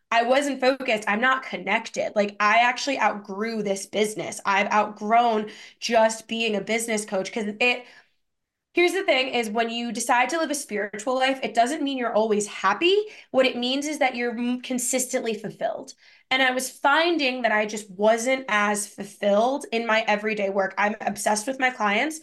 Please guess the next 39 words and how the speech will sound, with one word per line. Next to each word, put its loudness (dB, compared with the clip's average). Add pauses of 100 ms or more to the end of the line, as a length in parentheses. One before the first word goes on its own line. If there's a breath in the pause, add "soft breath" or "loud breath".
(300 loud breath)
I 4
love 4
seeing -4
their -2
results, 4
but 2
there 0
was -2
just, -6 (340 soft breath)
something 2
was 0
missing. 2
It -2
just, 0
I 4 (160 loud breath)
would -2
get 0
done 2
and -4
be -2
like, 4
"I 4
didn't 0
do -4
what 2
I 2
wanted -4
to -10
do -10
today," 0
even -2
though 6
I 2
loved 2
what 0
I 0
was -12
doing. -12 (340 loud breath)
So 4